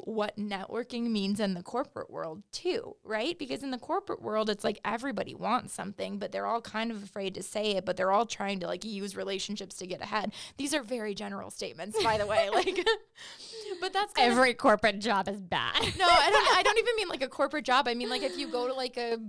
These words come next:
Speaker 1: chamber event or, like, you know what I mean? You meet a random person at a random corporate networking event. It all kind of feels like that.
Speaker 2: Mm-hmm.
Speaker 1: So
Speaker 2: You're like, "Just tell me what you want from me."
Speaker 1: Exactly. So that's what I love about networking with entrepreneurs is I literally just, like,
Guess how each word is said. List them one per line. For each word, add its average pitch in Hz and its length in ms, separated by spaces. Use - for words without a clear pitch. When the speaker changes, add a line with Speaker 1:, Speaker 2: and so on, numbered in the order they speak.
Speaker 1:
chamber 233 640
event 202 400
or, 190 100
like, 214 200
you 254 100
know 277 80
what 269 80
I 262 60
mean? 240 180
You 240 80
meet 247 160
a 240 60
random 214 300
person 214 340
at 196 100
a 202 60
random 214 400
corporate 208 380
networking 180 460
event. 175 280
It 208 80
all 254 160
kind 247 240
of 220 80
feels 202 500
like - 260
that. - 220
Speaker 2:
Mm-hmm. 190 380
Speaker 1:
So 240 380
Speaker 2:
You're 214 100
like, 202 120
"Just 214 220
tell - 240
me 196 120
what 160 140
you 165 100
want 151 220
from 165 180
me." - 120
Speaker 1:
Exactly. 277 920
So 277 420
that's 254 400
what - 80
I 247 80
love 254 380
about 208 340
networking 214 420
with 220 100
entrepreneurs 233 640
is 220 120
I 226 80
literally 262 500
just, 226 280
like, 220 220